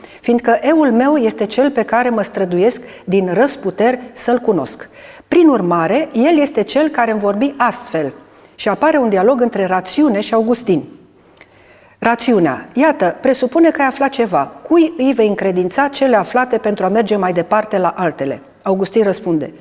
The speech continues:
"Memoriei, bineînțeles." Rațiunea, oare este ea atât de bună încât să păstreze exact cele cugetate adânc de tine? Augustin răspunde: "Este greu să le păstreze, sau mai bine zis, nu se poate."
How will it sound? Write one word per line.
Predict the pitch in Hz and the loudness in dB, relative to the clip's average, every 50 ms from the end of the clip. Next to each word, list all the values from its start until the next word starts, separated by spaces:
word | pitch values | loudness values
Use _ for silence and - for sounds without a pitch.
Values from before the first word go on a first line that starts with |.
| - - | -20 -12
"Memoriei, | _ 190 208 262 311 349 294 196 165 151 143 143 - 160 | _ 0 2 4 4 4 4 2 0 0 -2 -4 -4 -4
bineînțeles." | 185 190 196 190 202 - - 220 170 139 - - - - - _ _ _ - - - - - - | -4 -4 -2 -4 -4 -2 -2 0 0 -2 -4 -8 -14 -20 -20 _ _ _ -20 -20 -20 -20 -8 -2
Rațiunea, | 226 208 208 202 - - 202 175 160 143 131 - - - - - - - | 0 0 0 0 -2 -2 0 0 0 -2 -4 -10 -16 -20 -20 -20 -6 -2
oare | 220 208 220 208 208 | 2 2 4 4 4
este | 208 214 240 233 - - 226 | 4 4 4 2 2 0 2
ea | 208 220 226 | 2 2 2
atât | 208 196 - 302 302 | 0 0 -2 -4 -2
de | - 277 | 0 0
bună | 220 190 190 220 226 208 185 170 - - | 0 0 0 0 0 0 0 -2 -2 -4
încât | 202 190 - 196 | -6 -6 -6 -6
să | - 208 | -6 -6
păstreze | 190 - 190 175 - - 220 220 202 190 185 - 185 | -4 -2 -4 -2 0 0 0 2 2 0 0 0 -2
exact | 185 180 175 175 240 254 247 247 - | -4 -4 -2 0 0 0 -2 -4 -10
cele | - - 202 202 190 185 175 170 - - - - | -6 -2 0 2 2 2 0 0 -4 -10 -16 -8
cugetate | - 208 180 180 170 - 196 208 202 185 | -6 0 0 0 2 2 0 0 0 0
adânc | 180 165 185 208 185 | 0 0 0 0 0
de | 170 156 | 0 -2
tine? | 160 - 285 302 262 196 - - - - - - - _ | 0 2 2 2 2 2 -2 -6 -12 -20 -20 -20 -20 _
Augustin | - 196 185 185 185 175 - 214 196 | -4 -2 -2 -2 -2 -2 -2 0 0
răspunde: | 185 180 185 - - 180 165 151 151 131 - - | 0 -2 -2 -4 -4 -4 -4 -4 -6 -8 -8 -2
"Este | - 190 196 196 - 208 | 0 0 0 2 0 -2
greu | 190 185 220 294 349 330 247 - | 0 2 2 2 4 2 2 0
să | - - 196 | -2 -2 -2
le | 185 180 | 0 0
păstreze, | 170 165 165 160 - 165 165 165 180 214 247 240 - - - | 0 -2 -4 -2 0 0 0 2 2 0 0 -2 -6 -14 -6
sau | - - 220 | -4 -2 0
mai | 226 208 190 | 2 2 2
bine | 180 196 190 180 | 2 2 0 0
zis, | 170 175 190 185 - | 0 0 0 -2 -2
nu | 185 170 | -6 -6
se | 156 - 185 | -4 -4 -4
poate." | 196 - - 294 262 - 160 131 | -2 0 0 0 2 0 -2 -4